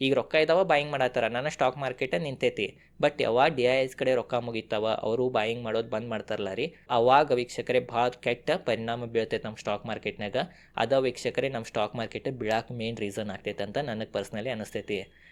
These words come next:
ನಿಮಗ್ ಇದ್ರ ಬಗ್ಗೆ ಏನೈತಂತ ಕಾಮೆಂಟ್ ಸೆಕ್ಷನ್ ನ ಹೇಳ್ರಿ. ಮೇನ್ ಸಿಂಪಲಿ ನಾ ಏನ್ ಹೇಳಾವಿದ್ದೀನಿ ಕ್ಲಿಯರ್ ಮಾಡ್ಬಿಡ್ತೇನೆ ನೋಡ್ರಿ. ಎಫ್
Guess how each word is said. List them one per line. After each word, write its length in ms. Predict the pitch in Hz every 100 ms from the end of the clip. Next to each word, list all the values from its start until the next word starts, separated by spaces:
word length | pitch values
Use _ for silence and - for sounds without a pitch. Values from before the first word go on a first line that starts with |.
| _ 143
ನಿಮಗ್ 260 | 147 170 156
ಇದ್ರ 160 | 165 143
ಬಗ್ಗೆ 200 | 131 135 123
ಏನೈತಂತ 460 | 123 120 - 110 147
ಕಾಮೆಂಟ್ 320 | 135 117 -
ಸೆಕ್ಷನ್ 260 | 113 - 113
ನ 80 | 110
ಹೇಳ್ರಿ. 240 | 107 98 92 - _ -
ಮೇನ್ 220 | 143 180
ಸಿಂಪಲಿ 440 | 208 147 131 160 190
ನಾ 120 | 185 160
ಏನ್ 100 | 147
ಹೇಳಾವಿದ್ದೀನಿ 460 | 151 139 131 127 160
ಕ್ಲಿಯರ್ 320 | - 127 127
ಮಾಡ್ಬಿಡ್ತೇನೆ 380 | 123 113 104 110
ನೋಡ್ರಿ. 280 | 107 101 147 - -
ಎಫ್ 140 | 104